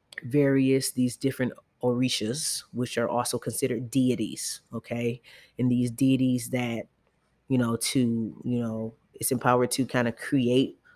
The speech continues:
the earth and basically carry out all of the functions of it. And,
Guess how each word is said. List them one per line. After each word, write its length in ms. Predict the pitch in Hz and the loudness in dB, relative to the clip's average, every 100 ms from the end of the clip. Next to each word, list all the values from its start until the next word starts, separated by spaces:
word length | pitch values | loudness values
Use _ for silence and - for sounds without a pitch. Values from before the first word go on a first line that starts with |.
| _ _ _ | _ _ _
the 320 | 127 123 135 - | -4 -2 -2 2
earth 560 | 120 110 135 - - - _ _ _ | 4 6 4 0 -12 -20 _ _ _
and 340 | 127 120 120 117 | -2 0 2 2
basically 460 | 123 - 120 120 | 0 -2 -4 -4
carry 520 | - - 131 123 120 | -6 0 2 2 0
out 320 | 120 113 110 - _ _ _ _ _ - | -2 -2 -4 -6 _ _ _ _ _ 0
all 640 | 120 123 120 117 117 117 - | 2 4 2 0 -2 -4 -6
of 560 | 123 120 117 113 110 - - | -6 -4 -2 -4 -6 -14 -6
the 260 | 120 113 117 | -4 -2 -4
functions 1080 | - - - 127 120 - - 113 110 107 - | -10 -14 -2 -2 -2 -6 -4 -4 -2 -4 -6
of 280 | 123 120 98 | -4 -4 -4
it. 380 | 85 - - - _ | -8 -12 -18 -20 _
And, 540 | 117 117 113 113 113 | -4 -2 -2 -2 -4